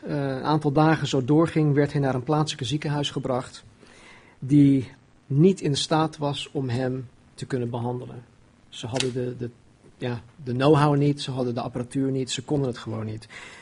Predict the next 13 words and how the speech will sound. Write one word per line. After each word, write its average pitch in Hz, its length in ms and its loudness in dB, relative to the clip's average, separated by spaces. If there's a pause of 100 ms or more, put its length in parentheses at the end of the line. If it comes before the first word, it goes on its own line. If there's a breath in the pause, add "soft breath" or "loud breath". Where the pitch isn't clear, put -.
(240 loud breath)
Dus 139 140 2
op 135 100 2
dat 170 160 8
moment 165 300 6
werd 151 200 4
hij 151 140 2
vanuit 139 320 0
Lake 139 240 2
Havasu 147 360 0
City 151 280 2
per 139 160 -2
medisch 151 380 6
vliegtuig, 151 800 -4